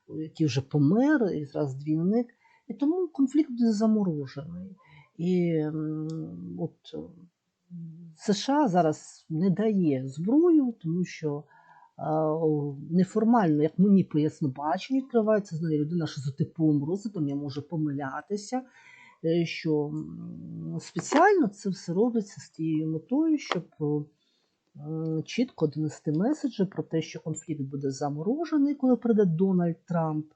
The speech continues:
І, м, от така буде ситуація, де більша частина України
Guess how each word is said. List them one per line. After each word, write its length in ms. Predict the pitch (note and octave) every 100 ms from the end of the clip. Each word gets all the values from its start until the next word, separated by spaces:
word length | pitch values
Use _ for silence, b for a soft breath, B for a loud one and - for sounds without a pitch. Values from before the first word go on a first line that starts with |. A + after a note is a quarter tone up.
| b b b b -
І, 420 | D#3 D#3 D3 C#3+
м, 1300 | C#3 C#3 - - E3+ F3+ E3+ F3+ F#3 F3+ D#3 E3 D#3 D#3 _ _ _ _ _ _ _ _ _ _ _ _ _ _ _ -
от 120 | -
така 260 | G#3 C#4+ C#4
буде 260 | G3 G#3
ситуація, 720 | G#3 G#3 - F3 C3+ - D3
де 120 | D3+ D3+ -
більша 480 | C#3+ F3+ G3+ - C#3
частина 500 | - - - D3 C#3+
України 680 | - D#3 D3+ F#3 D4 E4